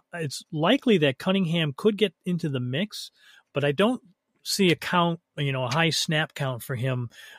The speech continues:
uh, or much fantasy value for, for him in week fifteen.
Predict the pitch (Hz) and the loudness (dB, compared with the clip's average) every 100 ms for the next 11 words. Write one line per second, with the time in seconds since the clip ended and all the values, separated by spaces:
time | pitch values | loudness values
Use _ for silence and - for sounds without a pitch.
0 | _ 127 123 131 147 139 143 160 - 156 | _ -6 -6 -2 2 4 6 4 4 2
1 | 143 135 139 127 127 127 123 117 - 135 | 2 2 0 2 2 2 2 -2 -6 -8
2 | 139 - - 127 127 123 120 120 113 - | -8 -10 -6 -4 -2 -4 -4 -6 -8 -8
3 | 120 - 120 113 | -10 -8 -12 -12